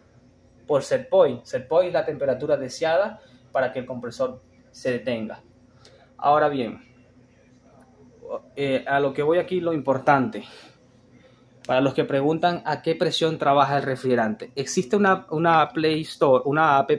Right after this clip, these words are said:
en la Play Store que se llama, eh, Reps Tool de Danfoss, una aplicación presión temperatura.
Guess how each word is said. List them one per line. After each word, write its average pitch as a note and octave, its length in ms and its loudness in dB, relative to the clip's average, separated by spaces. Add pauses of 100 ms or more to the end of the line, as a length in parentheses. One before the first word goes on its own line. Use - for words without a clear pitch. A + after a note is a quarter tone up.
en B2+ 320 0
la A#2 120 0
Play B2+ 160 -2
Store B2+ 420 2 (880)
que C3 100 -8
se C#3+ 160 -2
llama, D3 600 2
eh, A#2+ 440 -2
Reps C3+ 320 -6
Tool D3+ 220 -2
de D3 120 -2
Danfoss, C#3 600 -2 (880)
una C3+ 200 0
aplicación C#3+ 560 -4
presión B2 280 -6
temperatura. A#2+ 680 -2